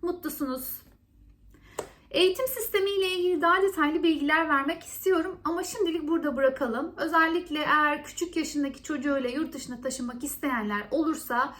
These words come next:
bu bilgilerden belki faydalanabilir, belki cesaretlenir, belki bir, e, motivasyon videosu olur onlar için. O yüzden kesinlikle korkmayın.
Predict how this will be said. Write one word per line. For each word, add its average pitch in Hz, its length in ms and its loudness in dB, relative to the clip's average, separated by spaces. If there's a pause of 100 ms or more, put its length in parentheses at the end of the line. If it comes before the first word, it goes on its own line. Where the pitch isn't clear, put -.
(180)
bu 330 140 2
bilgilerden 214 680 0
belki 311 280 4
faydalanabilir, 294 800 0
belki 285 260 4
cesaretlenir, 277 960 2
belki 294 480 2 (220)
bir, 302 460 0
e, 254 340 0
motivasyon 277 760 2
videosu 254 380 2
olur 208 200 4 (140)
onlar 285 280 4
için. 330 420 -4
O - 100 -4
yüzden 285 160 4
kesinlikle 349 540 0
korkmayın. 285 720 0